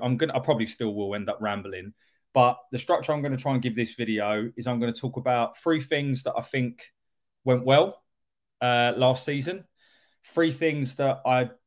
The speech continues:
think maybe didn't go so well, and then three things that I think we need to do in, uh, in pre-season to improve and go one better next year. So that's what I'm gonna try and do.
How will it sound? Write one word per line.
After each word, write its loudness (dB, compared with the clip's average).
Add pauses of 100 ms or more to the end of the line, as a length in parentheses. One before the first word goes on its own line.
(280)
think -4 (460)
maybe 2
didn't 0
go 6
so -4
well, 2 (540)
and 2
then 4
three -4
things -2
that -2
I -4
think -6
we -2
need -2
to -12
do -2
in, 0 (120)
uh, 0 (100)
in 0
pre-season -4 (300)
to -4
improve -2
and -6
go 0
one -4
better -6
next -10
year. -10
So -2
that's 4
what 8
I'm 4
gonna 6
try 4
and 4
do. 2